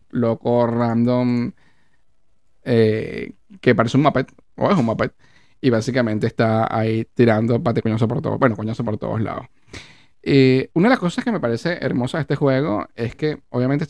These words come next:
cuando hablamos de, de juegos, eh, indie o juegos triple A o lo que sea, hay como una tendencia visual muy marcada, ¿no?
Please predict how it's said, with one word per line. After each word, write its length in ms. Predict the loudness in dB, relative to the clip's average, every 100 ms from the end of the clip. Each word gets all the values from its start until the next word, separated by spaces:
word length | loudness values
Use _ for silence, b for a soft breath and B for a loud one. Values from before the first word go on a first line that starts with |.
| -6
cuando 220 | -2 0
hablamos 320 | 0 0 0
de, 220 | 0 0
de 100 | -2
juegos, 380 | -2 -2 -2 -4
eh, 540 | -6 -4 -4 -6 -10 -12 -18 -12 -2
indie 360 | 0 0 -2
o 60 | -2
juegos 220 | -4 -6
triple 280 | -6 -4 -4
A 60 |
o 40 | -4
lo 80 | -4
que 120 | -6
sea, 280 | -4 -4 -6 b b b b
hay 80 | -2
como 200 | 0 -2
una 100 | 0
tendencia 280 | 0 0 -2
visual 280 | -4 -2 0
muy 160 | 2
marcada, 480 | 2 0 0 -4 -2
¿no? 200 | -4 -6